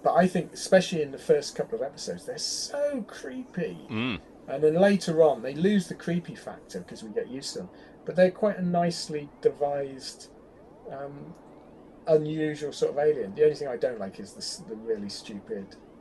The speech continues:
Speaker 1: "Oh, hang on, without our sashes on,
Speaker 2: Yes.
Speaker 1: even we haven't thought of that."
Speaker 2: Yes, sir.
Speaker 1: Um, but, but for me, I, I'm gonna give them an eight and a half for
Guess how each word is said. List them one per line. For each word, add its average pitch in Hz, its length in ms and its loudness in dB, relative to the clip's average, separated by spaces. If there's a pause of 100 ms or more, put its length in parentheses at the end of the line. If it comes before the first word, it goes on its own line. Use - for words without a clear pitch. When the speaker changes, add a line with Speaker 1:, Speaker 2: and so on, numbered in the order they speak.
Speaker 1:
"Oh, 233 120 2
hang 190 220 -2
on, 180 220 -4 (380)
without 196 420 0
our 185 80 0
sashes 175 460 -6
on, 196 300 -2 (500)
Speaker 2:
Yes. - 140 -2
Speaker 1:
even 202 200 2
we 254 140 -4
haven't 170 300 2
thought - 220 4
of - 40 -10
that." 113 180 -6
Speaker 2:
Yes, - 180 -6
sir. 117 220 -6
Speaker 1:
Um, 147 240 4 (360)
but, - 300 8
but 165 180 8
for 170 140 0
me, 165 280 4
I, 165 300 0
I'm 196 120 4
gonna 190 160 4
give 175 120 0
them 165 100 0
an 156 100 4
eight 143 140 -2
and 139 100 -8
a 135 60 -6
half 131 320 -6
for 92 360 -10